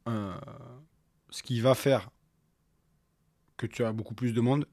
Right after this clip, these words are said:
et de plus en plus de monde. Autre point, c'est ta réactivité. C'est, voilà, on te contacte.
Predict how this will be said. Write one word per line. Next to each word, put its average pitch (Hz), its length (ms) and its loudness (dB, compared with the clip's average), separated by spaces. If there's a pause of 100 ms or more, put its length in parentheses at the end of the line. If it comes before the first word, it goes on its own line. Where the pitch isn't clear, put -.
et 127 80 0
de 123 100 6
plus 127 240 6
en 120 120 8
plus 110 180 0
de 113 80 2
monde. 135 260 4 (1000)
Autre 139 280 8
point, 151 360 6 (420)
c'est 123 320 -2
ta 131 120 4
réactivité. 135 680 4 (580)
C'est, 104 720 -2
voilà, 117 200 0
on 127 80 2
te 117 60 -4
contacte. 135 480 4